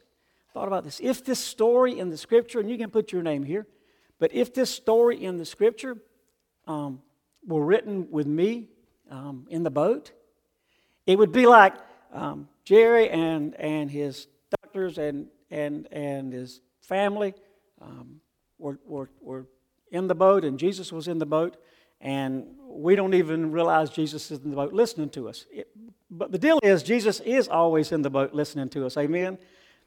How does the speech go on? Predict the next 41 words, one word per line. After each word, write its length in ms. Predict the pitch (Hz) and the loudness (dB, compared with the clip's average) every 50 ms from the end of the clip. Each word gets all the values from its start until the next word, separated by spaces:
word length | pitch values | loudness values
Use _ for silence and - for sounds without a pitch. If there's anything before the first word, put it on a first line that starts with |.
| _ - | _ -6
I 40 | 160 | -2
mean, 100 | 160 156 | -2 2
he 160 | 170 226 233 | 2 4 6
is 140 | 214 165 160 | 6 6 6
everywhere 380 | 196 208 196 214 202 220 214 214 | 4 2 2 4 2 4 4 6
we 100 | 220 208 | 4 4
go. 300 | 175 185 180 185 190 165 | 4 4 4 4 4 2
He 160 | 147 156 147 | 0 0 0
hears 280 | 151 214 226 226 226 | 2 4 4 4 4
what 140 | 220 214 - | 2 -2 -2
we 120 | - 196 190 | -2 -2 -4
say, 460 | - - 214 190 175 180 208 190 - - _ _ _ _ _ _ _ _ _ _ _ _ _ _ | -2 2 4 4 4 4 0 -2 -6 -14 _ _ _ _ _ _ _ _ _ _ _ _ _ _
which 220 | - 143 135 - - | -16 -16 -16 -16 -14
is 100 | 135 127 | -12 -8
a 60 | 151 | -4
really 200 | 170 185 175 160 | -2 -2 -2 -2
scary 440 | - - - 180 175 170 160 151 147 | -4 -4 -4 -2 0 0 0 -2 -2
thing. 360 | - 156 143 143 190 208 151 - _ _ _ _ _ _ _ _ _ _ _ _ | -2 -2 -2 -2 -2 -6 -10 -14 _ _ _ _ _ _ _ _ _ _ _ _
He 140 | - 170 170 | -4 0 4
knows 340 | 180 196 208 220 202 - - | 10 10 12 12 10 8 6
those 220 | 202 185 170 147 | 2 0 0 -2
gestures 560 | 127 117 170 196 202 - - - 180 190 170 | -6 -2 0 0 0 0 -4 -6 -6 -6 -4
we 140 | 147 165 160 | -2 -2 -2
give 300 | 147 156 180 190 175 196 | 0 2 2 2 2 0
to 140 | - 180 175 | -4 -8 -6
the 100 | 156 165 | -6 -6
people 440 | - 185 185 170 - 175 175 175 180 | -6 -6 -6 -6 -6 -6 -6 -6 -6
in 420 | - 170 160 165 160 156 156 156 | -4 -4 -2 -2 0 -2 -2 -4
front 260 | 156 - 170 175 175 | -6 -6 -6 -4 -4
of 80 | 165 151 | -2 -2
us 240 | 156 165 180 180 - | -2 -2 -2 -4 -6
who 100 | 156 143 | -10 -10
just 220 | 143 165 151 - | -8 -8 -10 -8
cut 180 | - 165 156 151 | -6 -6 -4 -4
us 140 | 147 147 147 | -4 -6 -6
off 260 | 143 156 156 - - | -6 -6 -6 -8 -10
on 100 | 139 139 | -12 -10
the, 80 | 143 - _ _ _ _ - | -12 -12 _ _ _ _ -14
on 140 | - 143 151 | -12 -10 -8
the 60 | 165 | -6
highway, 440 | 160 160 147 139 135 139 147 185 | -2 -2 -2 -2 -2 -4 -6 -6